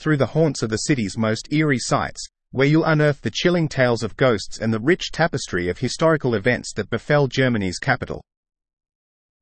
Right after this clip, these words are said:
From the shiver-inducing story of a ghostly beheaded fire starter, to the tragic specters of the beautiful Queen, and one very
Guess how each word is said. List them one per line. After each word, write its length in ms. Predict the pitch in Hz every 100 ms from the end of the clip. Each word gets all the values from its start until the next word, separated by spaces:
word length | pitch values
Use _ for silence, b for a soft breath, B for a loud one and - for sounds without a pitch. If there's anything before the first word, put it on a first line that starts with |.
| _
From 280 | - 160
the 80 | 160
shiver-inducing 880 | - 208 214 196 143 123 139 - 123
story 460 | - - 156 139 101
of 100 | 101
a 60 |
ghostly 480 | 104 143 147 - 131
beheaded 420 | 113 104 127 117
fire 300 | - 143 147
starter, 420 | 120 - 85 78 67 _ _ -
to 80 | 139
the 100 | 135
tragic 440 | - 185 196 -
specters 480 | - 165 - 98 104
of 80 | 90
the 100 | 101
beautiful 460 | 127 147 - 104
Queen, 360 | - 165 98 60 - _ -
and 200 | 127 123
one 220 | 151 170
very 260 | 139 156